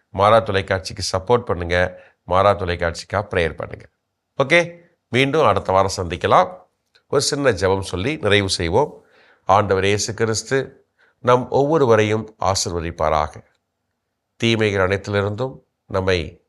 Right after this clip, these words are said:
பாதுகாப்பாராக. பாவங்களில் விழுந்து விடாமல் நாம் பாவங்களை எதிர்த்து வாழக்கூடிய ஆற்றலை, அருளை நமக்கு எப்பொழுதும் வழங்குவாராக. இயேசுவுக்கே புகழ்,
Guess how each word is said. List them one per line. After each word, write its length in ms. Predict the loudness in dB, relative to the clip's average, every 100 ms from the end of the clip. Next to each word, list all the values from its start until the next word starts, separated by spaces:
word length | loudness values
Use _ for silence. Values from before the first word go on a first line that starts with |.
| _
பாதுகாப்பாராக. 1000 | 2 2 0 -4 -2 0 0 -2 -8 -18 _ _ _ _ _ _ _ _
பாவங்களில் 760 | 6 6 6 2 0 0 -2 -6
விழுந்து 440 | -2 0 0 -2
விடாமல் 640 | 2 4 4 2 -4 -10 _ _ _ _ _ _
நாம் 400 | 0 2 2 2
பாவங்களை 600 | 4 6 4 2 0 0
எதிர்த்து 420 | 0 -2 -4 0
வாழக்கூடிய 760 | 4 6 4 0 -4 0 0 0 -4
ஆற்றலை, 760 | 2 2 2 0 0 2 0
அருளை 440 | -4 -6 -2 0 0
நமக்கு 360 | 0 -4 -4
எப்பொழுதும் 600 | -8 -6 -2 0 -2 -6 -6
வழங்குவாராக. 760 | -2 -2 -2 -2 -2 -2 -4 -10 _ _ _ _ _ _ _ _ _ _ _ _ _ _ -6
இயேசுவுக்கே 600 | -4 -2 -4 -8 -6 -6
புகழ், 520 | 2 2 2 -2